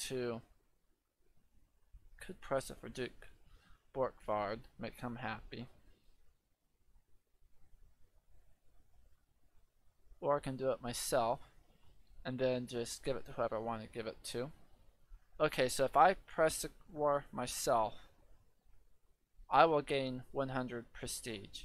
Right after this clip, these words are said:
and then I can immediately turn around and give it to Borkyard,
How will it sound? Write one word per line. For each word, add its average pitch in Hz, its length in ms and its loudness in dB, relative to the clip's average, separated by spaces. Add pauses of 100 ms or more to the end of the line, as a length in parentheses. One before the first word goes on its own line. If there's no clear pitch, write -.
(140)
and 127 120 -4
then 143 80 4
I 147 100 6
can 135 200 -2
immediately 127 280 -2
turn 139 240 -6
around 127 160 0
and 120 140 -8
give 135 160 0
it 123 120 2 (200)
to 117 320 -2 (1600)
Borkyard, 113 720 -2